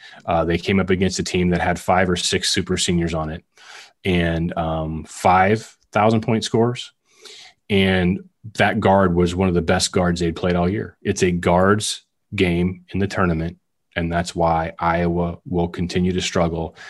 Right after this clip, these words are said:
until they can have multiple guards that are as athletic as Tony Perkins, can get to the rim and finish and do other things. And they are just outgunned.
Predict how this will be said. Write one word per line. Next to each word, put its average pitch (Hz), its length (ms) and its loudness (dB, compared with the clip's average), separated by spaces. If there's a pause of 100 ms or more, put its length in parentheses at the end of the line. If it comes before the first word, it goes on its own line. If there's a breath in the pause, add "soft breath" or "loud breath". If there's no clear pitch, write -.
(180 loud breath)
until 87 280 0
they 92 140 2
can 90 120 -4
have 85 260 -2 (140)
multiple 101 840 2 (600)
guards 95 800 2 (100)
that 95 160 2
are 90 100 2
as 87 140 2
athletic 104 500 2
as 98 100 -2
Tony 92 280 -2
Perkins, 80 500 -6
can 82 220 -4
get 95 140 2
to 113 100 2
the 101 120 4
rim 80 460 -2
and 92 160 -2
finish 85 540 -4 (180)
and 90 140 -2
do 90 140 2
other 92 140 2
things. 78 460 -10 (720 loud breath)
And 90 560 0 (100)
they 95 180 2
are 85 200 2
just 87 260 -2
outgunned. 85 600 -4